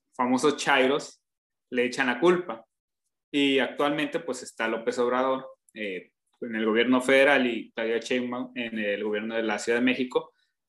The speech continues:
pues, ambos por Morena. Entonces, pues, te digo, todos han estado involucrados. Si, si te vas a, pues, desde los que lo crearon, eh, pues, se han visto varias versiones, ¿no?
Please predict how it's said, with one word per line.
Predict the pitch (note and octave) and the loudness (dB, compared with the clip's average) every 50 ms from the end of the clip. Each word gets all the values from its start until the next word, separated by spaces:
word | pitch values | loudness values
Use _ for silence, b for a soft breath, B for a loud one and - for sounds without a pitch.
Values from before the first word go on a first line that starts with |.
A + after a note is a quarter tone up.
| _ _ _ _ _ _ _ _ _ _ _ _ | _ _ _ _ _ _ _ _ _ _ _ _
pues, | - A#2+ A2 - - - - | -2 -2 -2 -2 -4 -2 0
ambos | B2+ B2+ A#2+ B2+ B2 B2 | 0 2 2 2 0 0
por | - C3 C3+ C3+ | 0 2 2 4
Morena. | C#3+ D3+ D#3+ E3+ E3+ D3+ A#2 G#2+ - - _ | 4 4 4 4 2 2 -2 -6 -10 -14 _
Entonces, | _ - B2+ B2 B2 B2+ B2 - - | _ -4 -2 -2 -2 -4 -8 -8 -6
pues, | A#2+ A2 G#2+ | -8 -6 -4
te | - A2 | -4 -6
digo, | - - - - - _ _ _ - | -6 -8 -12 -16 -20 _ _ _ 4
todos | C#3+ D3+ E3 E3+ E3 - C3 | 6 8 8 8 6 6 4
han | C3 C3 | 2 0
estado | C3 B2 - - C3 A#2+ B2 B2+ | 0 -4 -2 0 2 2 2 2
involucrados. | B2+ B2 B2 A#2 A#2 A#2 - C3 C3 C3 A#2 G#2 - | 0 0 -2 -2 -2 -4 -4 -4 -2 -2 -4 -4 -8
Si, | - - - A#2+ A2 - | -10 -14 -16 -16 -16 -16
si | - - B2 - | -16 -14 -14 -10
te | - A#2+ | -8 -2
vas | A2+ A#2+ B2+ C3+ C3+ - - D3+ | 0 2 2 2 2 0 0 0
a, | D3 C#3+ C3+ A#2+ G#2+ - - - _ _ _ _ | 2 2 2 2 0 -4 -8 -12 _ _ _ _
pues, | - A2+ G#2+ A#2 | -18 -16 -8 -6
desde | B2 A#2+ A2 A#2 A#2 | -6 -4 -2 -4 -4
los | A2+ A2+ A2 - - | -4 -4 -6 -8 -8
que | - A#2+ | -8 -6
lo | A2+ A2 - | -6 -6 -6
crearon, | - A2+ A2 A#2 C#3 E3 G3 C4+ C#4+ C4 - _ _ _ _ _ _ _ _ _ _ _ _ _ _ _ | -4 0 2 4 4 4 4 2 0 -4 -8 _ _ _ _ _ _ _ _ _ _ _ _ _ _ _
eh, | - B2 A#2+ A#2+ A2+ A2 G#2+ G#2 - - | -6 -4 -2 -2 -2 -4 -6 -8 -10 -12
pues, | A#2+ B2 - | -14 -8 -4
se | C3+ | -2
han | C3 C#3+ D3 | -2 0 0
visto | D3+ D#3 D#3 - E3 | -2 -2 0 0 2
varias | D3+ D3 C#3+ D3 C#3+ | 2 2 2 0 -2
versiones, | C#3 B2 - - B2 B2 A2+ G#2 F#2+ - - | -4 -6 -8 -8 -8 -8 -8 -12 -16 -18 -16
¿no? | G#2+ C3 D3+ - | -16 -16 -16 -16